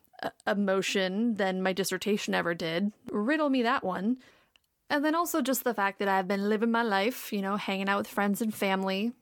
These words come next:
I got sick for the entire month of March. Bronchitis. Not fun. But I'm back, and I'm ready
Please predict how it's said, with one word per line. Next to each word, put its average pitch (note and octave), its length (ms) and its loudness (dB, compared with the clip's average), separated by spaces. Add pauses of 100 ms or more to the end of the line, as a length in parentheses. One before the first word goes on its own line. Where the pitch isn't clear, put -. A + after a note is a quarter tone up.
(120)
I G#3 60 4
got G3 180 0
sick A3 240 0
for A3 140 0
the G#3 100 0
entire G#3 380 2
month G3 240 0
of C4 100 -4
March. G3+ 540 0 (200)
Bronchitis. G3 840 0 (100)
Not F3+ 220 0
fun. E3+ 320 -2 (520)
But C#4 260 0 (100)
I'm C4+ 100 4
back, - 340 0 (320)
and F#3 180 -2
I'm E3 160 -6
ready D#4 440 0